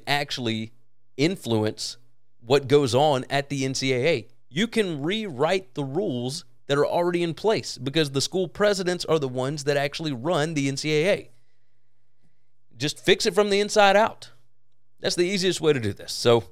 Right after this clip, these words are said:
yeah, it, seeing this today just, uh, absolutely blew me away because why? Why are we still doing guidance on N I L? Like, I understand that some of these schools maybe need some help, but gracious me,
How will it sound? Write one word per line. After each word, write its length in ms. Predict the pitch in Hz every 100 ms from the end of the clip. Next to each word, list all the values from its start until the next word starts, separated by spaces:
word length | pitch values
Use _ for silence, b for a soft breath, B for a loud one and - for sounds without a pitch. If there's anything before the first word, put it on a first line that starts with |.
| - -
yeah, 300 | 147 135 107
it, 240 | 131 135
seeing 320 | - 247 254 180
this 200 | 185 -
today 320 | 120 120 107
just, 240 | 113 -
uh, 120 | 104 104 101 -
absolutely 540 | 131 135 123 123 113
blew 340 | 92 95 117 143
me 120 | 120
away 400 | 95 98 110 90
because 380 | 101 - 92 - - - - - - - - - - 113 98
why? 500 | 110 143 98 73 - - - - - -
Why 380 | 107 127 165 160
are 120 | 156
we 160 | 147 139
still 260 | - 151
doing 460 | 139 135 127 104 98
guidance 640 | 110 120 139 92 104 - -
on 200 | 117 120
N 140 | 120
I 180 | 117 110
L? 260 | 107 92 -
Like, 200 | 104 107
I 200 | 120 107
understand 580 | 110 139 156 127 135 127
that 160 | 107 -
some 160 | 127
of 60 | 127
these 140 | 120
schools 360 | - 123 120 101
maybe 260 | 107 117
need 260 | 95 98 127
some 120 | 95
help, 260 | 98 147 - - - - - - - - - - - -
but 180 | 104 98
gracious 600 | 113 98 160 185 107 87
me, 340 | 120 113 -